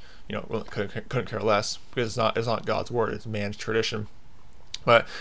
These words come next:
they call her the ever virgin. So they're saying she had no other children after Jesus Christ, and that she was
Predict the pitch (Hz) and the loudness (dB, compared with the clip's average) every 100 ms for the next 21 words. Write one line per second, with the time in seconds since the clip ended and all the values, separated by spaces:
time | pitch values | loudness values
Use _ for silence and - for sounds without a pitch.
0 | - 139 143 143 139 123 120 - - - | 0 4 8 10 10 8 2 0 -8 -2
1 | - 127 117 113 120 120 - 131 - - | 6 6 6 6 4 4 -4 -8 -10 -10
2 | - - 143 131 147 139 131 117 113 123 | -10 4 8 8 8 2 4 2 4 6
3 | 120 110 131 120 117 - 110 120 107 110 | 6 6 4 2 2 0 0 0 -4 -4
4 | 104 - 127 - - - - - - - | -6 2 4 4 0 -8 -10 -10 -10 -6
5 | 131 123 117 - 120 113 | 0 2 2 2 2 0